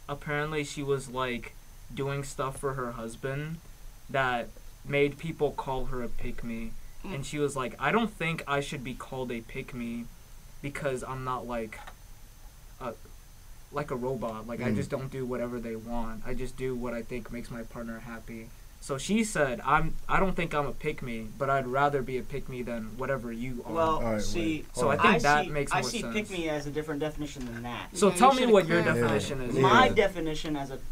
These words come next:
Speaker 4: pick-me girl is somebody that's always as a, I'm trying to think of the term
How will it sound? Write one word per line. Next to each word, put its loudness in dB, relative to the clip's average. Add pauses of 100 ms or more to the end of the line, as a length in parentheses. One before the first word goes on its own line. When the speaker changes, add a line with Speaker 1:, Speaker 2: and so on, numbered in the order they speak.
(100)
Speaker 4:
pick-me 0
girl -2 (180)
is 2
somebody 2
that's -2 (120)
always 2 (140)
as 0
a, -6 (320)
I'm -8
trying 0
to 0
think 0
of 2 (120)
the 0
term -6